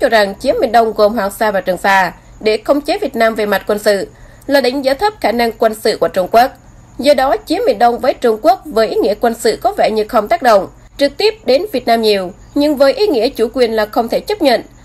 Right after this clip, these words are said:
Với Việt Nam, Trung Quốc chiếm Biển Đông, họ sẽ thực thi pháp luật của họ trong khu vực. Đường chín đoạn khiến Việt Nam mất chủ quyền biển đảo, đó là nguyên nhân duy nhất buộc Việt Nam phải tự vệ bằng mọi giá để bảo vệ chủ quyền,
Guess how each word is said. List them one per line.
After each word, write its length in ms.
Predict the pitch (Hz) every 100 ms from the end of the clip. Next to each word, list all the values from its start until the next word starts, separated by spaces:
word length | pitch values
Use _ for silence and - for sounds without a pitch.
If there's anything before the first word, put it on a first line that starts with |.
| -
Với 180 | 226 339
Việt 180 | 415 240
Nam, 220 | 233 226 226
Trung 160 | 247 226
Quốc 220 | 349 415 -
chiếm 160 | 269 427
Biển 100 | 185
Đông, 300 | 214 202 170 - -
họ 160 | 330 311
sẽ 100 | 285
thực 220 | - 294
thi 160 | 302 254
pháp 160 | 262 415
luật 200 | 269 -
của 80 |
họ 120 | 254 - -
trong 160 | 220
khu 120 | 220
vực. 220 | 190 196 - - - - -
Đường 240 | 294 285
chín 120 | 285 480
đoạn 140 | 277 -
khiến 140 | 320 480
Việt 140 | 269
Nam 280 | 240 233 226
mất 200 | 339 494
chủ 80 | 220 214
quyền 180 | 233
biển 100 | 185
đảo, 300 | 185 170 220 - - -
đó 100 | 349
là 180 | 480 247
nguyên 200 | 247 247
nhân 160 | 240
duy 80 | 226
nhất 280 | 262 466 -
buộc 200 | 240 220
Việt 140 | 208
Nam 160 | 220 226 -
phải 140 | 185
tự 120 | 220
vệ 200 | 196 214
bằng 200 | - 202
mọi 120 | 185
giá 300 | 185 196 247 - - - -
để 160 | 247
bảo 140 | 240 214
vệ 140 | 262
chủ 240 | - 208 202
quyền, 300 | 233 208